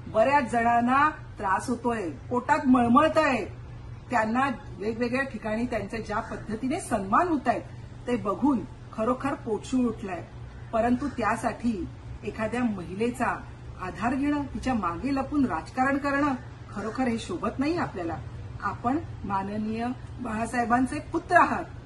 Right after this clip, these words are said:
आणि अशा वेळेला आपल्याकडून या शब्दांची अपेक्षा नव्हती. उद्धवजी, खरोखर संपूर्ण महाराष्ट्राची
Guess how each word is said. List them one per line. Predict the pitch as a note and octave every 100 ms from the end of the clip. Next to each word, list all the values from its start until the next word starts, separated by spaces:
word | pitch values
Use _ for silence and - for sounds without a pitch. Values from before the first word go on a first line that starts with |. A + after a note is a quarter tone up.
| - -
आणि | G3+
अशा | A#3 G#3 B3 A#3
वेळेला | A#3+ A#3+
आपल्याकडून | C4+ - - A#3+ C4 C4 A3 F3+ - - -
या | G#3+ B3
शब्दांची | - A3 E3+ B3 C#4+ C#4 C#4+ G3 - - -
अपेक्षा | - B3 A#3+ B3+
नव्हती. | A#3+ G3 - D#3+ C3 - - - - - -
उद्धवजी, | G#3 - A#3+ A#3 C#4 E4+ - - - -
खरोखर | A3 B3 B3+ D#4+
संपूर्ण | - - G#3+ - B3+ A#3+
महाराष्ट्राची | A#3 G3 G3 G#3+ - A3+